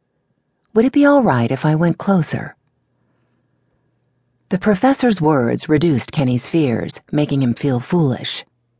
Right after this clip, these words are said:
"What the hell is wrong with me today? He's just a professor interested in my find." "Sure, sure. After all, you're the expert."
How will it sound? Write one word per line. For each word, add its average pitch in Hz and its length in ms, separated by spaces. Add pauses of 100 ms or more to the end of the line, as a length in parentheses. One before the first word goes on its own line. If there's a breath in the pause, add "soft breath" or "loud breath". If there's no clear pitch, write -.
(440)
"What - 140
the 202 80
hell 170 340
is 160 160
wrong 156 280
with 139 140
me 135 140
today? 131 480 (240)
He's 180 120
just - 240
a 156 40
professor 151 520
interested 147 440
in 143 40
my 135 140
find." 131 640 (1200)
"Sure, 302 540
sure. 233 560 (280)
After 160 400
all, 196 300
you're 180 200
the 185 140
expert." 180 460